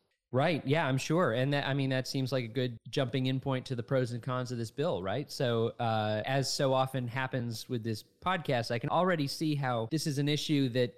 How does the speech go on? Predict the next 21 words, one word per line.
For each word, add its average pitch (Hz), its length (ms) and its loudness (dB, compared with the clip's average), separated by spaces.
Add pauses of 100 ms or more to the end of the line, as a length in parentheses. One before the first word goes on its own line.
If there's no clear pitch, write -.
(160)
at 135 160 -2
first 180 320 2
seems 175 280 -2
kinda 160 260 -4
cut - 220 -6
and 147 100 -6
dried. 147 380 0
Like, 120 160 -2
it 117 80 -4
makes 127 200 -4
sense. 127 320 -4
You 120 120 -4
wouldn't 117 300 -4 (180)
wanna 120 260 0
be 113 160 -2
putting 113 320 -4
these 110 180 -4
out 110 220 0
prematurely, 113 680 -2
but 107 300 -2
there's 131 400 2